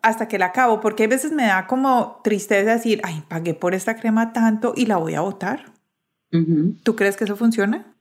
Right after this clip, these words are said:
Speaker 2: Yo creo que sí, y me hiciste acordar de otra cosa que hacemos mucho las mujeres, y es recibir muestras.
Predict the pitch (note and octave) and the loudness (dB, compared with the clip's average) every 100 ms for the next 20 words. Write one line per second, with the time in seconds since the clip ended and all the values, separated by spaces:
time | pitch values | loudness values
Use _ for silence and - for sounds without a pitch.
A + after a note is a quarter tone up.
0 | _ _ _ _ _ - F3 B3+ C4 C4 | _ _ _ _ _ -6 0 2 2 2
1 | D4+ - F#3 G#3+ B3+ _ F#3+ G3+ F3 F3 | 0 0 0 0 -4 _ -2 2 0 0
2 | F3+ F3+ F#3 - G3 F3 D#3 E3 E3+ F#3 | -2 -2 -2 -2 -2 0 0 0 0 -2
3 | F3+ F#3 F3 F3 F3+ C#3+ C#3+ D#3+ D#3+ E3+ | -2 -2 -2 -2 -2 0 2 2 0 0
4 | E3 E3+ F3+ D#3 D3 E3+ - - F3+ F3+ | 0 2 0 2 0 -4 -8 -2 0 2
5 | E3+ F3 G3+ F3+ F3 F#3+ E3+ - - - | 0 -2 0 2 2 0 -2 -4 -14 -16
6 | - | -20